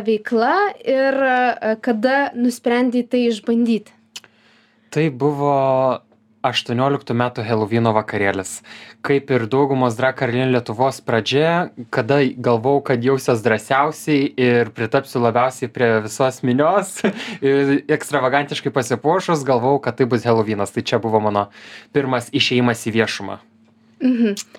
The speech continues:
Speaker 1: Ir po to
Speaker 2: Drag amplua.
Speaker 1: užsikabinai ir ėjai toliau.
Speaker 2: Taip, tiesiog pajutau, kad labai patiko ir tiko šitas visas įvaizdis, po biškutį jį gryninau, tobulėjau visuose įgūdžiuose, kas liečia makiažą, kas liečia įvaizdžio kūrimą,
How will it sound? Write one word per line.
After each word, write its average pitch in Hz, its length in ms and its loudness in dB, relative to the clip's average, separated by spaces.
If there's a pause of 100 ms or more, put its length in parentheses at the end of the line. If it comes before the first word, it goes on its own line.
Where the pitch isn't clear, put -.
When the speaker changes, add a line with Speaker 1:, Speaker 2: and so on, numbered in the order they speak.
(160)
Speaker 1:
Ir 254 160 0
po 254 240 -2
to 254 160 0
Speaker 2:
Drag 277 160 0
amplua. 277 80 -2
Speaker 1:
užsikabinai 254 1200 0
ir 254 80 -2
ėjai 262 400 2
toliau. 220 480 0 (680)
Speaker 2:
Taip, 226 260 0
tiesiog 143 420 -2
pajutau, 135 540 2
kad 113 420 -2
labai 110 480 2
patiko 143 640 0
ir 113 160 4
tiko 143 320 0
šitas 117 380 -2
visas 131 300 -4 (100)
įvaizdis, 156 560 0 (260)
po 120 140 2
biškutį 120 400 0
jį 110 160 2
gryninau, 139 560 0
tobulėjau 120 560 0
visuose 120 420 -2
įgūdžiuose, 123 640 0
kas 110 160 -4
liečia 117 360 -2 (340)
makiažą, 120 880 0
kas 113 180 -8
liečia 120 280 -2
įvaizdžio 117 360 0
kūrimą, 120 680 0